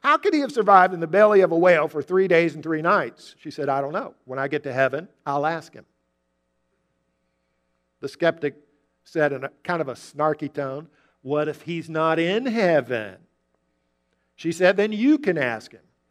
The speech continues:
Now that's, it's not really very nice or called for. So what about this? Could this, could this really happen? Well, it's possible. Just a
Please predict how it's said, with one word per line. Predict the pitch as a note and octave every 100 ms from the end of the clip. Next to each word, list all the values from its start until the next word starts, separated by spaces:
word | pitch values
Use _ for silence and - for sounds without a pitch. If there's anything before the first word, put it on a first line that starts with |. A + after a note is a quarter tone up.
| _ _ _ _ _ - -
Now | F3+
that's, | F#3 F3 - - - - - _ _ _ _ _ _ _ _ _ _ _ _
it's | _
not | B2
really | A#2 A2
very | A2+ B2 B2
nice | D3 E3 E3 G3+ F3
or | C#3
called | - C#3+ C3
for. | C3+ E3 B3+ _ _ _ _ _ _ _ _ _ _ _ _ _ _ _ _ _ _ _
So | C4 A#3
what | B3
about | C4+ G3+ D#3+
this? | D3+ B2+
Could | - C4
this, | C#4+ - -
could | B3
this | A#3 -
really | G#3 G3+
happen? | F3+ F3+ G#3 C4
Well, | D4 D4
it's | C4
possible. | - D#3 D3+ G#3+
Just | A#3
a | C4+